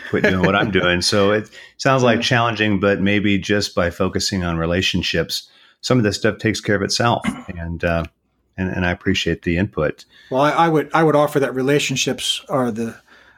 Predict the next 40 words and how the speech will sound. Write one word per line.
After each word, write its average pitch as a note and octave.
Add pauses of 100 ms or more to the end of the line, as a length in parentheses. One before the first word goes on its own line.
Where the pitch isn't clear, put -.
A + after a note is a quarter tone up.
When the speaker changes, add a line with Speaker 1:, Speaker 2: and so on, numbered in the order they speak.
(140)
Speaker 2:
are B2
the A#2
basis C#3
for -
everything C3
that A#2+
we, A#2 (160)
we C3
do B2
in A#2
life. G#2
You G#2+
know, A2
you, A#2+ (120)
there B2+
are C3
a C3
lot C#3+
of C#3+
people D3+
that C3+
are C3
smart, C#3+
a -
lot C3
of A#2+
people C3+
that B2+
are A#2+
lucky, C3+ (460)
um, B2+ (180)
and C3
lo-, C#3
people C#3+
that C3+
are C3+
lucky D3
and D3+
smart. A2+
But A#2